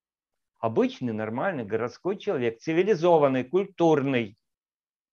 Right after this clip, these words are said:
Он в определенных условиях может скатиться по древу жизни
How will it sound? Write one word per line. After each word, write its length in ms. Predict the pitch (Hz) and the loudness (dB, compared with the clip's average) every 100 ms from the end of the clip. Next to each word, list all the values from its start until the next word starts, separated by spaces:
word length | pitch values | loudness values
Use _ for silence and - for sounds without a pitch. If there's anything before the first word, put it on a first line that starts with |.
| _ _ _ _ _ _ _ _ _ _ _ _ _ _ _ _ _ - | _ _ _ _ _ _ _ _ _ _ _ _ _ _ _ _ _ 2
Он 400 | 196 185 127 - | 2 2 -2 -6
в 120 | 110 | -4
определенных 680 | 151 170 175 190 160 123 - | -2 -2 -2 0 0 0 -4
условиях 680 | 127 - 143 175 165 - _ - | -8 -6 -6 -4 -8 -10 _ -6
может 580 | 135 180 196 131 101 | 0 4 4 2 -6
скатиться 840 | - - 135 - - 170 170 - 104 | -16 -6 -6 -6 -6 -6 -6 -10 -12
по 220 | - 120 | -4 -4
древу 520 | 117 160 151 101 104 | 0 2 2 0 -10
жизни 640 | 98 117 208 214 101 90 | -10 -6 -6 -8 -14 -18